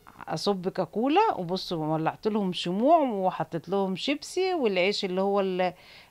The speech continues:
الكايزر ده كان عندي في التلاجة بصراحة، جه صدفة يعني. ومولعة الشموع وكاتشب، وعيشتهم الدور واللحظة. وايه رأيكم في العشاء الرومانسي دوت؟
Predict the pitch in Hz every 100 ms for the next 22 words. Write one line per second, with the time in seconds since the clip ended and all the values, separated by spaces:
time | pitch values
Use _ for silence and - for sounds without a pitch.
0 | - 165 - 220 226 208 180 202 208 180
1 | 185 214 196 170 170 170 214 220 - 185
2 | 202 185 190 185 226 - 202 202 262 339
3 | 392 - - - - _ _ - 190 208
4 | 208 214 226 214 - - 202 233 285 294
5 | 220 - 240 - - 262 202 165 185 180
6 | 165 - 226 226 196 165 151 220 220 196
7 | 180 185 240 - 262 330 285 - 208 214
8 | - 180 190 202 196 180 175 147 143 208
9 | 247 240 208 185 196 240 - 208 180 190
10 | 185 190